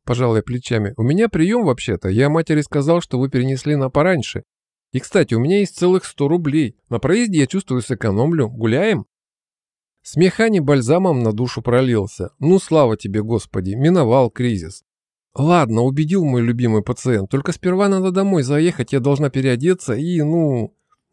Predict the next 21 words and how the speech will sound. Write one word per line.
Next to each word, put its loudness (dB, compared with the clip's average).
«О 0
чём 0
речь?» 0
Я 0
пристегнул -2
ремень. -2
«Побывать 2
у 0
вас 2
дома — 4
это -4
честь. -6
А 0
можно 2
я 4
буду -2
подглядывать, 0
как -8
вы -6
переодеваетесь?» 0
«Нет», 4